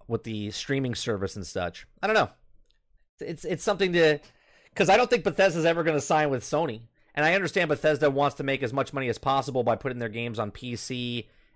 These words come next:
and console, right? But until recent, crossplay wasn't possible, okay? But it was, crossplay was possible on Mi-, on, on Microsoft and Xbox, crossplay, play anywhere.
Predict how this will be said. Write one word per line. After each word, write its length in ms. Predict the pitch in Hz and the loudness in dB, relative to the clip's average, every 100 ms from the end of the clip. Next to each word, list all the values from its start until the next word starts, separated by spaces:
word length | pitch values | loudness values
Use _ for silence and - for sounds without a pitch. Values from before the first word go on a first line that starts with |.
| - _ _ | -20 _ _
and 300 | 131 135 123 | -2 -2 -4
console, 800 | 143 160 180 - 113 95 98 - _ _ _ _ 110 | -2 0 -2 -2 -2 -2 -6 -12 _ _ _ _ -2
right? 380 | 113 127 110 - | 0 0 -4 0
But 320 | 143 123 - _ _ _ _ - | 2 2 -4 _ _ _ _ -6
until 300 | 143 214 220 | 2 4 6
recent, 500 | 214 240 147 131 - _ _ | 4 2 -2 -4 -10 _ _
crossplay 460 | - 170 202 - 170 | 0 2 2 2 2
wasn't 300 | 160 160 147 | 2 0 0
possible, 600 | 175 190 175 131 131 - _ _ _ _ - | 2 2 2 0 -2 -4 _ _ _ _ -6
okay? 460 | 135 139 147 151 151 _ _ _ - | -4 2 2 2 -6 _ _ _ 2
But 140 | 147 | 4
it 40 | |
was, 120 | 135 - | 4 2
crossplay 420 | 156 170 - 175 | 2 4 4 2
was 120 | 156 | 4
possible 440 | 165 160 143 151 | 4 2 4 4
on 260 | 156 147 143 | 6 6 4
Mi-, 220 | 143 165 139 | 0 0 0
on, 180 | 131 | 0
on 200 | 127 127 | 2 0
Microsoft 520 | 131 165 160 - 143 139 | 0 0 0 2 2 2
and 100 | 135 | -4
Xbox, 520 | 165 - 107 110 - 107 | -4 0 0 0 -6 -16
crossplay, 500 | - 131 123 - 127 | -2 0 0 -2 -2
play 180 | - 123 | 0 0
anywhere. 420 | 160 123 98 95 | 0 -2 -2 -4